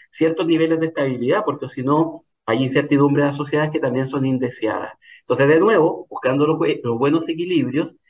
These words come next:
estamos revisando lo de factores de modulación y es probable que hayan algún cambio, digamos, en el próximo precio nudo a corto plazo en eso, ¿ah? Eso es bien, es bien, es bien, es bien probable, ¿no? Eh, bueno,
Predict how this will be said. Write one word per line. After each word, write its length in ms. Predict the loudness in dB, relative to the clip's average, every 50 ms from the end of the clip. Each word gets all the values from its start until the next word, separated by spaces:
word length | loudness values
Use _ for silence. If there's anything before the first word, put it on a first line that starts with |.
| _ _ -12
estamos 360 | -8 -4 -2 0 0 2 2
revisando 840 | 2 0 0 0 -2 -2 -2 -2 0 0 0 -2 -2 -4 -8 _ _ _ -4
lo 120 | 0 2 2
de 80 | 2
factores 320 | 2 0 0 0 2 2 4
de 40 | 2
modulación 320 | 2 2 0 0 0 0
y 60 | 0
es 40 | 0
probable 340 | 0 0 0 0 0 0 -2
que 80 | -2 -2
hayan 400 | 0 0 0 0 -2 -2 -4 -8 _ _ _ _ _ -6
algún 320 | -4 0 4 6 6 6 6
cambio, 280 | 6 6 6 6 6
digamos, 400 | 4 4 2 2 2 2 2 2
en 80 | 2 0
el 120 | 0 -2
próximo 380 | -2 -4 -4 -4 -4 -4 -4 -4
precio 220 | -4 -4 -4 -2
nudo 160 | 0 0 0 0
a 40 | 0
corto 200 | -2 -4 -4 -4
plazo 240 | -4 -4 -6 -4 -4
en 100 | -2 -2
eso, 260 | -4 -4 -2 -2 -2
¿ah? 180 | -2 -2 -6 -10 -20 -20 _ _ _
Eso 200 | -8 -4 0 2 2
es 220 | 4 4 4 4
bien, 260 | 4 4 2 2 2 0
es 120 | -2 -2
bien, 300 | 0 0 0 0 0 -2 -4
es 120 | -4 -4 -2
bien, 220 | 0 -2 -2 -2 -4
es 100 | -4 -2
bien 140 | -2 -2 -2
probable, 500 | 0 2 4 4 4 2 0 -4 -6 -4
¿no? 300 | -2 0 -2 -2 -2 -6 _ _ _ _ _ -20 -20 -20 _ _ _ _
Eh, 360 | 0 2 2 4 4 4 2 2
bueno, 360 | 2 2 2 2 0 -2 -6